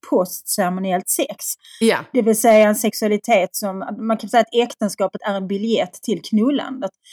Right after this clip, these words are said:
Speaker 1: Medan
Speaker 2: Ja.
Speaker 1: det preceremoniella sexet, det är då liksom, eh, när man kan, eh, tillåta sig sexuella relationer utan att vara gift.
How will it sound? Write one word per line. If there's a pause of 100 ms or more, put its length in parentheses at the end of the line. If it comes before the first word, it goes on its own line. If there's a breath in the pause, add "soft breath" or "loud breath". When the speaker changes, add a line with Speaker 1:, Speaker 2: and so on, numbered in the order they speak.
(160 loud breath)
Speaker 1:
Medan
Speaker 2:
Ja.
Speaker 1:
det (120)
preceremoniella
sexet,
det
är
då
liksom, (560 soft breath)
eh,
när
man
kan,
eh, (180)
tillåta
sig
sexuella
relationer (120)
utan
att
vara
gift.